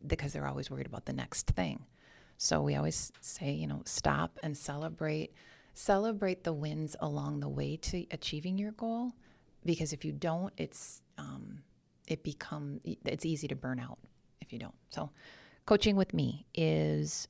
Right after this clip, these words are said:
um, yeah,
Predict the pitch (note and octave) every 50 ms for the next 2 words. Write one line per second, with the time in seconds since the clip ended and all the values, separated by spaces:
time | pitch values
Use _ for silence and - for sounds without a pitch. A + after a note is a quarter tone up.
0 | - - D#3 D3+ C#3+ C#3+ C#3+ C#3 C3+ C#3 C#3+ C#3+ - - _ _ _ _ _ _
1 | _ _ _ _ _ _ _ _ _ _ _ _ _ _ _ _ _ _ _ _
2 | _ _ _ _ _ _ - - - - - - - - _ _ _ _ _ _
3 | _ _ - G#3 A3 B3 B3+